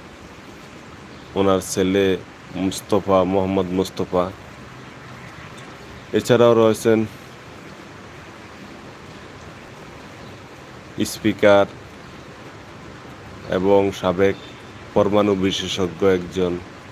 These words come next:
এভাবেও সতেরো জন একটি পদের জন্য প্রতিদ্বন্দ্বিতা করার জন্য আগ্রহ প্রকাশ করেছেন। দেখা যাক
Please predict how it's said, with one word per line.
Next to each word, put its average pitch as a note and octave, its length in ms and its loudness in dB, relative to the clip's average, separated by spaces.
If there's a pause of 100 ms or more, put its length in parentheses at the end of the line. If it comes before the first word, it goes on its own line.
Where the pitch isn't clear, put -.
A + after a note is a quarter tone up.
(640)
এভাবেও A#2+ 500 6
সতেরো A2+ 460 2
জন A2+ 400 4 (260)
একটি G2 240 -2 (100)
পদের G2 280 2
জন্য G2+ 240 2 (300)
প্রতিদ্বন্দ্বিতা G2 680 0
করার F#2+ 320 4
জন্য F#2 240 2
আগ্রহ F2+ 440 0
প্রকাশ F2 340 -4
করেছেন। F2 440 -4 (920)
দেখা F#2+ 240 2
যাক F#2 220 4